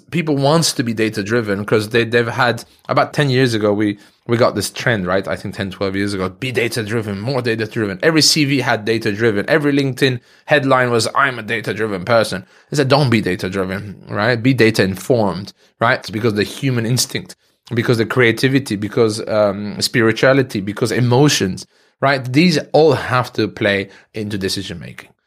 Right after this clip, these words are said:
right? They have to. Why do they have to? That we've seen examples from, uh, pandemic, right? We've had, uh, we've had companies that looked at their dashboards and they saw, "Uh-oh, you know, everybody's lock-,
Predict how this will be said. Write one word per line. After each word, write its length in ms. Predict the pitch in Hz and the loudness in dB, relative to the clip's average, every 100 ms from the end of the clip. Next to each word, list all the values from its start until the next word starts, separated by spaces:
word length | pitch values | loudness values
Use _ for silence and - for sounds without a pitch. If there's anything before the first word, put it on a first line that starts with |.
| _ _ _ - | _ _ _ -2
right? 160 | 117 | 0
They 140 | 113 113 | 2 0
have 380 | - 117 - - | 0 -2 -4 -14
to. 80 | - _ _ - | -20 _ _ -2
Why 200 | 139 156 | 2 2
do 80 | 151 | 4
they 140 | 131 | 2
have 260 | 113 135 - | 2 -2 -2
to? 160 | - _ _ _ - | -16 _ _ _ -4
That 220 | 117 117 | 0 4
we've 220 | 139 127 | 4 2
seen 240 | - 175 156 | 2 2 2
examples 640 | 120 117 135 151 135 120 | 2 2 2 2 0 -2
from, 500 | - 123 117 113 - - | -2 2 2 0 -4 0
uh, 220 | 110 98 | 0 0
pandemic, 680 | 127 135 113 87 - - - | 2 0 2 -2 -4 -14 -2
right? 320 | 113 123 - | 0 0 -2
We've 220 | 123 120 | -2 -2
had, 440 | 101 117 110 110 - _ _ _ - | 0 2 2 2 -4 _ _ _ -2
uh, 260 | 110 107 | 0 2
we've 140 | 117 107 | 0 0
had 260 | 120 120 | 0 -2
companies 720 | - 147 165 139 120 107 - _ _ _ _ _ | -2 -2 0 0 0 -2 -6 _ _ _ _ _
that 200 | 131 117 | 0 2
looked 220 | 127 147 170 | 4 4 2
at 140 | 120 | 4
their 160 | 110 107 | 4 4
dashboards 640 | 104 101 - 90 98 98 | 4 2 -2 0 0 0
and 140 | 101 | -2
they 100 | 104 | -2
saw, 460 | 101 117 104 98 - | 0 0 0 0 0
"Uh-oh, 400 | 147 - 95 95 _ _ _ | 0 0 -2 -4 _ _ _
you 80 | - | -8
know, 200 | 73 92 - | -6 -6 -2
everybody's 420 | 123 127 135 135 | 0 2 2 4
lock-, 300 | 143 143 | 2 2